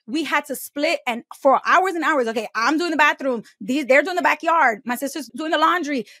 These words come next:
This one is, you know, mopping the floors. Mommy's cooking and doing the kitchen." Like, it was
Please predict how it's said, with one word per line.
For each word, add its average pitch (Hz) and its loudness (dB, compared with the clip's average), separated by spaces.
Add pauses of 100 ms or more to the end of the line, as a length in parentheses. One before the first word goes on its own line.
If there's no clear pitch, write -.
This 285 -2
one 330 -2
is, 294 0
you 285 0
know, 285 -2
mopping 285 0
the 302 -2
floors. 339 2 (200)
Mommy's 285 -2
cooking 359 -6
and 311 0
doing 330 -6
the 320 -4
kitchen." 302 -6
Like, 240 -2 (220)
it 294 0
was 269 -6